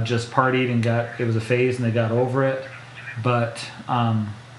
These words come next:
those that, that, that get addicted, and there's no way to tell whether you're gonna get addicted, by the way, so it's kinda like Russian roulette. But those who get addicted, um, very few of them start a, a, as adults. They usually start in the teen years. That's why they make such a focus on trying to avoid,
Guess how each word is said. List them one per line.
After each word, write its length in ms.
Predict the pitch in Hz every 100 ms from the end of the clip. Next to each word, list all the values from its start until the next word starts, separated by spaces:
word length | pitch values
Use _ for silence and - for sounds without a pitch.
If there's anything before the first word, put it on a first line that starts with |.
| - - - - - -
those 320 | 127 127 123
that, 320 | 123 110 131
that, 220 | 123 120
that 180 | 117 110
get 100 | 123
addicted, 600 | 110 98 147 - 113 104 - - - - - - -
and 100 | 135
there's 160 | 127 117
no 120 | 135
way 160 | 127
to 80 | 120
tell 180 | 117 127
whether 180 | 123 117
you're 100 | 107
gonna 120 | 107
get 100 | 107
addicted, 380 | 98 104 104 101
by 140 | 104
the 100 | 101
way, 160 | 104 107
so 80 | 113
it's 80 | -
kinda 180 | 131
like 120 | 113 113
Russian 340 | 113 110 110
roulette. 460 | 107 110 113 101 - - - - - - -
But 80 | 123
those 220 | 131 131
who 60 | 123
get 160 | 120
addicted, 540 | 113 135 156 131 113 110 - - - -
um, 440 | 120 117 110 104 - - - - - -
very 260 | 123 151
few 160 | 160 175
of 60 | 156
them 120 | 120
start 280 | - 131 123
a, 20 |
a, 460 | 127 131 123 120
as 200 | 123 120
adults. 420 | 110 110 123 90 120
They 80 |
usually 260 | 117 120 117
start 240 | 113 123
in 60 | 110
the 40 |
teen 220 | 110 127 117
years. 180 | 107
That's 220 | 107 113 127
why 140 | 117
they 120 | 113
make 160 | 113 113
such 220 | 123 117
a 40 |
focus 480 | 110 131 131 120 113
on 120 | 117 113
trying 240 | 123 117
to 60 | 110
avoid, 480 | 101 117 120 117